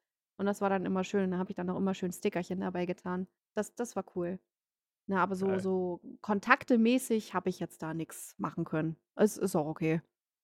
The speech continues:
Speaker 1: Hab ich auch nicht mit gerechnet und ja.
Speaker 2: War auch gar nicht so meine Absicht, da, ähm, jetzt irgendwie Verlagskontakte zu knüpfen.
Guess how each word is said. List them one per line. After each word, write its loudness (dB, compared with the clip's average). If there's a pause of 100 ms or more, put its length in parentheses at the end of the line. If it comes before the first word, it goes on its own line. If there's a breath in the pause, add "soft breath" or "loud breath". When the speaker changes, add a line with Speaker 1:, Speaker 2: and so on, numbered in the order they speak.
(240)
Speaker 1:
Hab 4
ich 0
auch 2
nicht -2
mit -4
gerechnet -2
und -6
ja. -4 (220)
Speaker 2:
War 8
auch 6
gar 2
nicht -4
so -8
meine 0
Absicht, -4
da, 0 (180)
ähm, -8
jetzt -8
irgendwie -6
Verlagskontakte -6
zu -20
knüpfen. -8